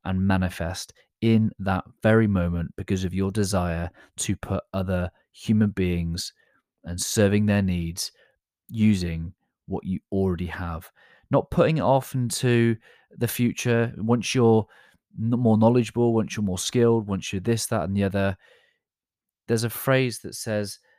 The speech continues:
um, "God doesn't call the skilled, uh, God doesn't call the equipped, he equips the called." What that really means is,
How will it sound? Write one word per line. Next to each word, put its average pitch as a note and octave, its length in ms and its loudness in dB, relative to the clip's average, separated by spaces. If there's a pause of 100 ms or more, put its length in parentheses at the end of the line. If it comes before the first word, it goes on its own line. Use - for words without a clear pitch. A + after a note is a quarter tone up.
(160)
um, G2+ 420 -4 (280)
"God A#2 200 -4
doesn't A2 280 -4
call A2+ 220 -2
the G2+ 80 -4
skilled, F#2 680 0
uh, G2 240 -2 (300)
God A#2+ 240 0
doesn't A2+ 400 -2 (100)
call G#2 580 -2
the F#2+ 140 -4
equipped, - 640 -6 (640)
he G#2 200 -4
equips - 600 -6 (220)
the F#2 80 -12
called." E2 600 -6 (1040)
What A#2 120 -2
that G#2 140 2
really G#2+ 200 2
means A2 320 2
is, E2+ 360 -6